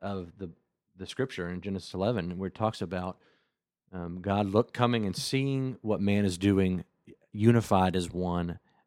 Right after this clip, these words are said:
and intervening on, and s-, um, dispersing them, and then, you know, from one language we get many languages, and, um,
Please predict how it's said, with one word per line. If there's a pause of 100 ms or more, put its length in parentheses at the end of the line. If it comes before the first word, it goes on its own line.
and (160)
intervening
on, (720)
and (100)
s-, (140)
um, (360)
dispersing
them, (580)
and
then, (100)
you
know,
from
one
language
we
get
many
languages, (100)
and, (760)
um,